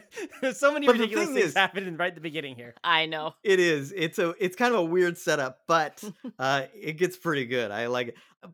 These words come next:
Speaker 2: All of a sudden, the girl just, like, slides. Like, there's a slide, and she comes out of nowhere. It's like, "I already found him." And she was timing the heroes
Speaker 3: Yeah.
Speaker 2: to
Speaker 3: So they
Speaker 2: see.
Speaker 3: were
Speaker 1: She's like,
Speaker 3: taking
Speaker 1: "You're
Speaker 3: too
Speaker 1: late.
Speaker 3: long.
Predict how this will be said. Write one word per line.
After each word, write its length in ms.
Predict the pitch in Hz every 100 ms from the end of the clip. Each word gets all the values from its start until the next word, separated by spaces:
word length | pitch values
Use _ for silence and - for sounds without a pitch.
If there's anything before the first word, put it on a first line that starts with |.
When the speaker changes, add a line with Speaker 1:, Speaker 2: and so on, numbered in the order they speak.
| _
Speaker 2:
All 100 | 208
of 40 | 240
a 20 |
sudden, 160 | 320
the 60 | 240
girl 320 | 156 190 226 185
just, 200 | 165 175
like, 160 | 135
slides. 680 | - 180 180 170 160 139 135
Like, 180 | 160 151
there's 180 | 180 175
a 60 |
slide, 280 | 156 165 156
and 120 | 151
she 120 | 156 131
comes 300 | - 214 196
out 100 | 175
of 100 | 160
nowhere. 460 | 175 185 147 135 - -
It's 100 | -
like, 120 | 190
"I 180 | 233 269
already 260 | 302 302 294
found 480 | - 269 302 330 254
him." 460 | 208 165 139 131 - _ -
And 180 | 151 156
she 120 | 247
was 220 | 240 180
timing 640 | - 127 160 208 247 269 269 - _ -
the 100 | 202
heroes 420 | 180 175 208 240
Speaker 3:
Yeah. 80 | 180
Speaker 2:
to 60 |
Speaker 3:
So 160 | - -
they 40 |
Speaker 2:
see. 180 | 143 -
Speaker 3:
were 40 | 392
Speaker 1:
She's 40 |
like, 180 | 302 262
Speaker 3:
taking 320 | - 220 208 339
Speaker 1:
"You're 200 | 302 226
Speaker 3:
too 80 |
Speaker 1:
late. 120 | 214 208
Speaker 3:
long. 340 | 190 196 202